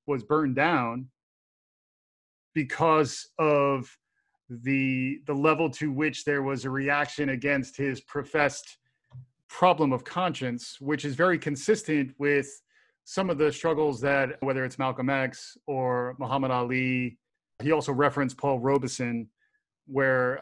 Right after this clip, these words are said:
there is a history of protest and of acting by virtue of your conscience, even to the detriment of your own financial well-being, your commercial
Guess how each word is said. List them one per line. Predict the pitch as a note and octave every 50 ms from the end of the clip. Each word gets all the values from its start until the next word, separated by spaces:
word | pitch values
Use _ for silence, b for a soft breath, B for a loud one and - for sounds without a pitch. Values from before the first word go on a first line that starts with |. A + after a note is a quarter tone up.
| A#2+
there | A#2 D3+ D#3+ F3+
is | E3 C#3+
a | C#3
history | - - - G3+ G3 - - D3+ C#3+ C3+ C3+ B2+ B2+ B2 A#2+ - _ _ _ _ _ _ _ _ -
of | D#3 D3 C#3 C3 B2+ B2+ B2 A#2 - _ -
protest | - - F3 F3 C#3+ - C#3+ C3 B2+ B2 - - - - - _ _ _ _ _ _ _ _ _ _ _ -
and | D3+ C#3 C3+ C3 C3 B2+ B2 A#2+ A#2+
of | C#3+ - D#3 C#3 C3 B2 A#2+ A2+ - - _ _ _ _ _
acting | - D#3+ D#3+ D#3 - - D#3+ D#3 D3 C#3+ C3+ C3+ C#3+ D3 - -
by | - D#3+ D3+
virtue | C3 D#3+ E3 C#3 D3
of | D3+ B2
your | C3 C3
conscience, | B2 - - D#3+ E3 D3+ C3+ - D3 C#3 C3+ B2+ - - -
even | F#3+ F3 E3 D3+ D#3+ D3+ D3 C#3 C#3 C3+ B2+ C3 _ _ _ _ _ _ _ _ _ _ _ _ _ _
to | - -
the | D3 D3
detriment | C3 A#2 E3+ F3 E3 - E3 D3+ D3 C#3+ C#3
of | C#3 C3 A#2+
your | C3+ C#3 C#3 C#3 -
own | - D3+ D3 C#3+ C#3+ C#3+ C#3 C3+ C3+ B2+ A2+ - _ _ _ _ _ _ _ _ _ _
financial | _ - - - B2+ A#2+ A#2 B2+ D3 E3+ E3 C3+ - E3 E3+ E3 D#3+ D3+ D#3 D3+ C#3+ B2 - _ _ _ -
well-being, | D3 D#3 D#3 D#3 D3 C3+ D3+ D3+ D3+ D3+ D3 D3 D3+ D3 C#3
your | A#2+ A#2 A2
commercial | A2 - - C3+ C3+ D3 E3+ F3 D#3 - - D#3+ D#3+ D#3 D#3 C#3+ C#3+ C#3 - -